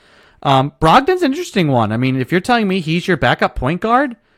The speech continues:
and he can play the point and you let Derek White kinda be a, a two guard, kinda roam around and just do everything. Um, I like that.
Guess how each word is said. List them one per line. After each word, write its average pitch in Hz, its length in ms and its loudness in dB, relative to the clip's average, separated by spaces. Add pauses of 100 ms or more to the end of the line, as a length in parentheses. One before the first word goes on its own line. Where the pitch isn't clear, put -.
(300)
and 143 160 -2
he 196 160 4
can 220 140 0
play 214 200 4
the 190 100 4
point 190 340 2
and 165 80 0
you 151 80 2
let 160 160 0
Derek 165 280 2
White 143 360 0
kinda 147 240 0
be 139 240 2
a, 113 340 2 (680)
a 127 80 0
two 185 320 4
guard, 175 600 6
kinda 170 260 2
roam 151 300 4
around 160 520 4
and 123 80 0
just 113 180 -4
do 139 240 4
everything. 185 640 0 (800)
Um, 110 560 0 (760)
I 135 120 2
like 165 240 2
that. 127 400 2